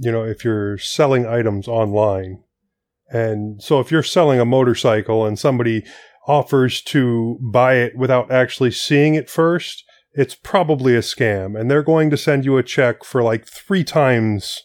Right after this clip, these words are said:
what the, uh, value, what you're trying to sell the motorcycle for. And they're like, "Oh, send me the rest back.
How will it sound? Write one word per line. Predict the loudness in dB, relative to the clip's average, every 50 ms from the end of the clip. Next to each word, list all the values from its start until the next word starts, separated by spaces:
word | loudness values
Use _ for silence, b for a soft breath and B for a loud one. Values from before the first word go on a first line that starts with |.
| _ _
what | -2 0 0 0 0 -2
the, | -4 -2 0 2 2
uh, | 4 4 4 4 2 2
value, | 2 4 4 4 4 4 2 2 2 2 2 2 0 -2
what | 0 0 2 2 2
you're | 0 0
trying | 0 2 2 2 2
to | 0
sell | 0 2 2 2 2
the | 2
motorcycle | 2 2 2 2 0 0 0 -2 -2 -2 -6
for. | -4 0 0 2 2
And | 2 2
they're | 2
like, | 2 2 2 0 2
"Oh, | 2 4 4 4 2
send | 0 -2 -2 0 2 2 4 4 4 4
me | 4 4 4
the | 2 2 2
rest | 2 2 2 2 0 -4 -10 -10 _
back. | 0 0 2 2 0 -4 -8